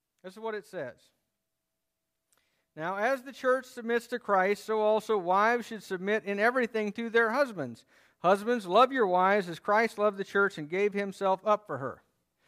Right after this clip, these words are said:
Now, lots of people have a problem with those verses. You wanna know why?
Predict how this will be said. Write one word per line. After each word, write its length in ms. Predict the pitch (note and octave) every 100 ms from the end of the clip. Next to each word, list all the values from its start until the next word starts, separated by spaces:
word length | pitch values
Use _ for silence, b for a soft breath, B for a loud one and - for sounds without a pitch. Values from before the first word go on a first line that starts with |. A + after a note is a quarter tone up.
| b b b E3
Now, 100 | D#3+
lots 440 | F#3 B3 D4 -
of 200 | C#4 -
people 600 | D#4+ D#4 - F#3 B3 C#4 _ _ _ _ _ _ _ _ _ _ _ _ _ _ _ _ _ _ _ _ F#3
have 140 | F#3+
a 60 | F#3
problem 520 | - C4 C4+ A3 G3
with 140 | F#3
those 200 | G3+ G3+
verses. 680 | F#3+ A#3 A3+ - B2 - - _ _ _ _ _ _ _ _ _ _ _ _ _ _ _ _
You 60 | D#3+
wanna 160 | E3 F3+
know 120 | F3+
why? 460 | F3+ G3 B3 C#4